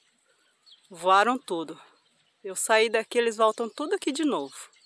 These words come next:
Bom, pessoal, gostoso? Muito bom, olha a natureza. A gente viemos dar mais um passeio aqui e gravar pra vocês também. Mostrar o nosso dia a dia aí pra vocês, tá bom?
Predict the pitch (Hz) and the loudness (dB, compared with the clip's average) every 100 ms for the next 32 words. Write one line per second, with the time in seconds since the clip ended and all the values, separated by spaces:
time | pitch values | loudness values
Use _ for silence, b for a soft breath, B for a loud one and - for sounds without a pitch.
0 | _ _ _ - - _ - - - _ | _ _ _ -20 -20 _ -20 -20 -20 _
1 | _ _ _ _ _ _ - _ _ - | _ _ _ _ _ _ -20 _ _ -20
2 | _ _ _ - - 254 233 208 - 240 | _ _ _ -18 -10 -10 -10 -16 -12 -10
3 | 196 170 _ _ _ _ _ - - - | -10 -12 _ _ _ _ _ -20 -20 -16
4 | 233 247 - 262 311 339 302 - - - | -12 -12 -10 -6 -6 -6 -12 -20 -20 -20
5 | - - - 226 302 392 262 240 262 302 | -20 -20 -20 -16 -14 -12 -8 -4 -4 -4
6 | 277 269 285 254 240 370 339 - _ _ | -6 -10 -12 -12 -12 -14 -20 -20 _ _
7 | _ _ - 196 220 233 233 247 240 247 | _ _ -20 -20 -20 -20 -16 -16 -14 -14
8 | 254 269 294 320 302 - 262 262 - 285 | -12 -14 -14 -12 -12 -10 -12 -12 -14 -18
9 | 294 311 339 381 339 294 320 - 294 - | -12 -8 -6 -8 -10 -10 -10 -12 -14 -14
10 | 392 370 294 302 _ _ - - _ _ | -14 -14 -14 -18 _ _ -20 -20 _ _
11 | _ _ 220 - 247 254 262 - 277 214 | _ _ -20 -12 -10 -8 -10 -14 -18 -10
12 | 269 262 233 254 254 - 240 254 - 202 | -6 -6 -6 -10 -12 -14 -14 -14 -14 -16
13 | - - 185 233 392 | -18 -18 -10 -6 -6